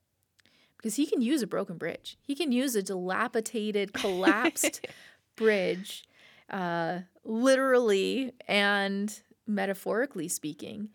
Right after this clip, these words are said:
Speaker 1: He can still use that. Broken bridges are okay.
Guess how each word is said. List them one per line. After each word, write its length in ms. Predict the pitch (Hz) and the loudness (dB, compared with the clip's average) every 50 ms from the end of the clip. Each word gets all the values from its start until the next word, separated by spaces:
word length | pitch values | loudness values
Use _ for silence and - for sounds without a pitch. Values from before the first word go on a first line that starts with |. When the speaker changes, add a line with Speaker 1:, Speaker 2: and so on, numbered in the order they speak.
| _ _ _ | _ _ _
Speaker 1:
He 180 | _ - 294 330 | _ 0 0 0
can 220 | - - 453 440 | 2 2 0 0
still 340 | - - - - 370 370 370 | 0 -2 -2 0 0 0 2
use 360 | 359 330 330 392 480 453 - - - | 2 2 4 4 4 4 2 -4 -4
that. 480 | - - - - - - - - - _ _ _ _ _ _ _ _ _ _ _ _ _ _ _ _ _ _ _ _ _ _ - | -4 -4 -4 -6 -10 -14 -18 -20 -20 _ _ _ _ _ _ _ _ _ _ _ _ _ _ _ _ _ _ _ _ _ _ -4
Broken 400 | 208 208 233 269 - 330 302 262 | 0 0 0 0 0 -2 -2 -2
bridges 400 | 226 220 233 220 - 220 208 202 | -2 -2 -2 -2 -4 -6 -6 -4
are 120 | 196 190 | -4 -4
okay. 580 | 190 185 180 185 - 226 226 269 - - - | -4 -4 -6 -8 -12 -12 -12 -12 -12 -16 -18